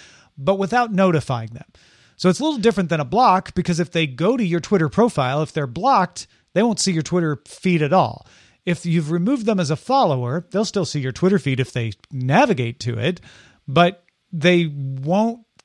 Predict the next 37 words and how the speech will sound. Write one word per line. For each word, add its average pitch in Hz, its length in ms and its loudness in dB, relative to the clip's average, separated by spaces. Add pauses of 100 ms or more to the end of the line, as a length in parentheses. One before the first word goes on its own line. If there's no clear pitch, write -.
get 180 300 0
it 185 180 -2
in 143 320 -4
their 180 600 0 (100)
timeline. 135 580 -4 (400)
Many 185 220 2
users 170 340 0
are 160 60 -2
pointing 170 280 0
out 160 140 0
you 180 100 -6
can 220 120 -4
already 247 180 -4
kinda 180 380 0
do 143 180 0
this 139 220 -2
by 143 120 -2
blocking 170 520 2
a - 20 2
user 160 320 2
and 156 240 -2
then 185 160 4
unblocking 165 720 0
them 139 260 -2 (240)
right 151 240 2
away, 135 460 2
which 147 220 -4
forces 180 480 0
them 160 180 0
to 156 100 0
unfollow 147 520 2
you 143 180 -2
but 147 160 -6
doesn't 147 320 0
keep - 180 -6
them 123 160 -2
blocked, 170 480 0